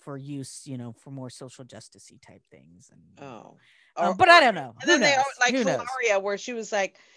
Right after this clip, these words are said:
Speaker 2: you know, Hilaria Baldwin, we'll take Hillary Baldwin.
Speaker 1: Yeah, Hillary.
Speaker 2: Um, you know, all about, uh, trying to be my authentic self.
Speaker 1: Right.
Speaker 2: You know, that
Speaker 1: Yeah.
Speaker 2: kind of fake famous-y business.
Speaker 1: Yeah,
Speaker 2: You know,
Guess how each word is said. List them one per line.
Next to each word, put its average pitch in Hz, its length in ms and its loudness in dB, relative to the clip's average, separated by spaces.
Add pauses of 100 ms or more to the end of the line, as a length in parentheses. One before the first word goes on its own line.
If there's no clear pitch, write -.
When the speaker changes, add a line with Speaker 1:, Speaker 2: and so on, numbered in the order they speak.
(180)
Speaker 2:
you 208 160 -6
know, 165 180 -2
Hilaria 185 480 0
Baldwin, 147 500 -4
we'll 147 120 -14
take 156 200 -16
Hillary 214 400 2
Baldwin. 143 540 -10 (220)
Speaker 1:
Yeah, 214 200 -2
Hillary. 190 360 -8
Speaker 2:
Um, 175 120 -16 (440)
you 208 160 -6
know, 170 240 -4
all 190 440 0
about, 175 560 0 (120)
uh, 165 360 -2 (160)
trying 254 220 -10
to 240 80 -6
be 226 160 -10
my 202 240 -8
authentic 185 540 -10
self. - 720 -12
Speaker 1:
Right. 196 420 -4
Speaker 2:
You - 40 -20
know, - 160 -20
that 277 160 8
Speaker 1:
Yeah. 127 140 -4 (120)
Speaker 2:
kind 185 100 -16
of - 60 -20
fake 190 260 -2
famous-y 165 580 -8
business. 143 680 -16
Speaker 1:
Yeah, 175 340 2 (120)
Speaker 2:
You 202 80 -16
know, - 80 -4